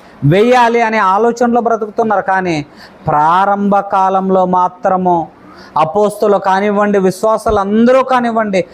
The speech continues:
వాళ్ళు చేసిన పని ఏంటంటే, ప్రేమైన వారలారా, చాలా అవమానాలు భరించారు,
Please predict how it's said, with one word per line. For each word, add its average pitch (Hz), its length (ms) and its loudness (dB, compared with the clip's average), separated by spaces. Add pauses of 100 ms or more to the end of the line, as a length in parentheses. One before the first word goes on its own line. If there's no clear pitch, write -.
(200)
వాళ్ళు 180 360 -2
చేసిన 240 380 2
పని 240 300 -2
ఏంటంటే, 202 420 0
ప్రేమైన 180 340 0
వారలారా, 156 520 0 (460)
చాలా 185 680 2
అవమానాలు 262 580 2
భరించారు, 269 680 0